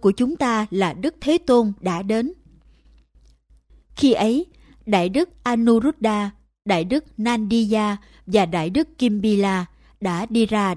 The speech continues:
đón Đức Thế Tôn. Một vị đã nhận lấy y bát của Đức Thế Tôn, một vị đã sắp xếp chỗ ngồi,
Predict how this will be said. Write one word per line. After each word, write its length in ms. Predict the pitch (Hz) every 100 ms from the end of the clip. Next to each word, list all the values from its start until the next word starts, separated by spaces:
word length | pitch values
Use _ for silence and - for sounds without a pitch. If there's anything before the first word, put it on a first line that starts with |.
| -
đón 280 | 190 220
Đức 140 | 269 311
Thế 160 | - 285
Tôn. 340 | - 196 175 165 _ _ _ _ _ _ _ _
Một 280 | 208 190 -
vị 380 | 196 175 185 190
đã 120 | 208 214
nhận 300 | 262 170 185
lấy 260 | 208 302 -
y 180 | 240 233
bát 300 | 240 311 -
của 140 | 175
Đức 160 | 202 302
Thế 180 | 269 277
Tôn, 360 | - 214 196 180 _ _ _ _ _
một 240 | 214 190
vị 320 | 202 185 165 180
đã 200 | 196 165
sắp 220 | 190 -
xếp 240 | - 320 349
chỗ 160 | 202 170
ngồi, 380 | 233 202 175